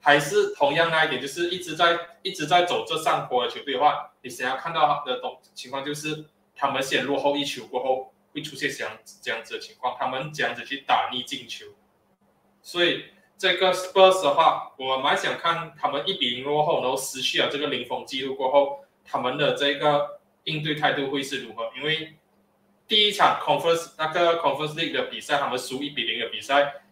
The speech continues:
其实也，也看得出来，他们一旦落后一球过后，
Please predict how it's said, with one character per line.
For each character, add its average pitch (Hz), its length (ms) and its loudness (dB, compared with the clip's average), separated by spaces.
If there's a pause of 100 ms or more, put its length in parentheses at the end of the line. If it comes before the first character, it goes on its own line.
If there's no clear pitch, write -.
其 - 140 -12
实 151 140 -2
也， 135 120 2
也 120 160 -4
看 147 160 0
得 123 100 2
出 135 180 -4
来， 113 140 0 (240)
他 135 120 -2
们 139 200 -6
一 180 120 -4
旦 165 180 4
落 165 180 2
后 160 140 2
一 151 60 0
球 117 180 -6
过 135 160 -4
后， - 340 2